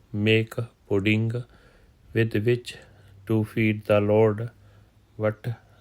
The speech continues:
the calf has already tasted the milk. How can I use it for the Lord, O siblings of destiny? The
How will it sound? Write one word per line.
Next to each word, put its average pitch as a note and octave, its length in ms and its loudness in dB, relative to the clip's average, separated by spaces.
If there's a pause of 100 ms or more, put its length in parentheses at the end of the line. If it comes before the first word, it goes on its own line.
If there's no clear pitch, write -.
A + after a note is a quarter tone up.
(100)
the G2+ 440 0 (680)
calf A#2 380 0 (560)
has A2 440 -2 (560)
already B2 720 0
tasted A#2 520 0
the G#2 180 0
milk. G#2 440 -6 (800)
How G#2+ 140 2
can A#2 260 2
I B2 300 0 (160)
use A2+ 380 2
it A#2+ 160 -6
for G#2 300 0
the G2+ 360 -2 (520)
Lord, A2+ 460 0 (180)
O G2+ 120 -8
siblings A#2 540 -2
of G#2+ 240 2
destiny? G#2+ 540 -4 (1120)
The G#2 360 2